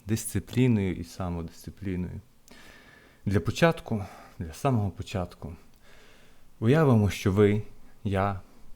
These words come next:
будь-яка інша людина. Це автомобіль, просто метафора. А ці навики —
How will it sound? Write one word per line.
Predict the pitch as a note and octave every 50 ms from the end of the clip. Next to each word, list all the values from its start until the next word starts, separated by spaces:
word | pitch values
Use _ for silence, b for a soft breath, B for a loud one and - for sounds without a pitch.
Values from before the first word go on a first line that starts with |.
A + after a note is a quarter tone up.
| - -
будь-яка | D#3+ C#3 D3 C3 A2+ A2 - - G2+
інша | G2+ G2+ F#2+ - - F2
людина. | D#2+ E2+ E2 F2 E2+ E2 D#2+ D#2 - - - - - - _ - - - -
Це | - - E3
автомобіль, | C3 - - - F#2 F2 E2+ D2+ - E2+ D#2 D2+ - _ _ _ _ _ _ - C#3+
просто | - A#2 G#2 - - -
метафора. | D#2 D#2 D#2 - D#2+ D#2+ D#2 - - - - - - _ _ _ b b b b b b b b b
А | -
ці | - - - B2
навики — | A2 G2+ A2 B2+ C#3+ C3 A2 F2 - - -